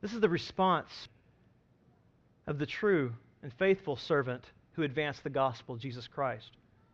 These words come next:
"He was oppressed, and he was afflicted, yet he opened not his mouth. Like a lamb that is led to the slaughter,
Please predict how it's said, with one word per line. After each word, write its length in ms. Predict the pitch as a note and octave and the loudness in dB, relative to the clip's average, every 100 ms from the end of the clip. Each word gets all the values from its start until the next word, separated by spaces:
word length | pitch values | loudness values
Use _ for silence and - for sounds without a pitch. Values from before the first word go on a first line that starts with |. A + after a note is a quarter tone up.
| _ _ _ _ _ _ _ _ | _ _ _ _ _ _ _ _
"He 180 | G3+ B3+ | 4 6
was 160 | C4 | 6
oppressed, 680 | F#3+ - A3 F3 A#2 - - - - _ _ _ _ _ _ _ - | 2 4 8 8 6 -4 -16 -20 -20 _ _ _ _ _ _ _ -6
and 100 | D#3+ | 2
he 140 | A#3 | 6
was 140 | A3+ | 6
afflicted, 480 | D#3+ - C#3 - A#2+ - _ _ _ _ _ _ _ _ _ _ _ - | 4 0 -2 -2 -10 -12 _ _ _ _ _ _ _ _ _ _ _ 2
yet 120 | D#3+ | 4
he 100 | E3+ | 6
opened 300 | G#3 A3 G3 | 6 6 4
not 180 | F#3+ F3+ | 4 4
his 180 | E3+ | 0
mouth. 400 | D3 D#3 C#3+ B2 - - - _ _ _ _ _ _ _ _ _ - | 0 0 2 0 -6 -20 -20 _ _ _ _ _ _ _ _ _ -4
Like 140 | D3+ | 2
a 40 | E3 | 4
lamb 480 | D#3+ F#3+ G#3 G#3 | 4 4 4 4
that 120 | F#3 D#3 | 4 4
is 140 | C3+ | 4
led 320 | D3+ D#3 D#3 | 2 2 0
to 120 | - D3+ | -6 -12
the 80 | |
slaughter, 680 | D3+ - D#3 D3+ D#3 D#3+ D#3 | -12 -2 4 4 4 2 -4